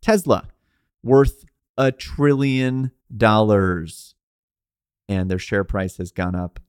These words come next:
a thousand X over the past five years. Compare that to Twitter, which is worth about thirty-nine billion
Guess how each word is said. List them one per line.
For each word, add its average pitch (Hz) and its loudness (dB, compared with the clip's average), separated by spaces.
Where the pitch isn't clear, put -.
a 101 -6
thousand 101 -4
X - -8
over 92 -6
the 87 -6
past 90 -6
five 90 -4
years. 87 -6
Compare 98 2
that 95 0
to 117 0
Twitter, 139 -2
which 95 -2
is 90 0
worth 90 -2
about 87 0
thirty-nine 95 0
billion 87 0